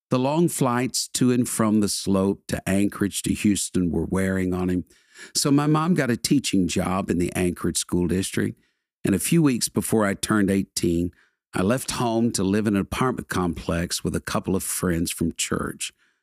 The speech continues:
The apartment was closer to where I was going to college.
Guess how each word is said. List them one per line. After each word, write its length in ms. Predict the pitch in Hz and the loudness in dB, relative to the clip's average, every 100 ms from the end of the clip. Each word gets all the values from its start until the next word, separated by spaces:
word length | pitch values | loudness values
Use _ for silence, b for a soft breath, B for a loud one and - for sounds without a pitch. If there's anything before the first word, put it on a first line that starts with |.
| _ _ - | _ _ 0
The 100 | 123 | 2
apartment 560 | - - 139 147 143 | 2 0 -2 0 0
was 140 | 117 - | 0 -2
closer 480 | - 120 117 - 107 | -2 -2 -2 -2 0
to 80 | |
where 220 | 90 98 92 | 2 2 2
I 120 | 107 | 0
was 200 | 107 95 | 0 -2
going 260 | 92 90 | -2 0
to 60 | 85 | -2
college. 640 | - - 107 107 110 - | -4 -2 -2 -2 -4 -8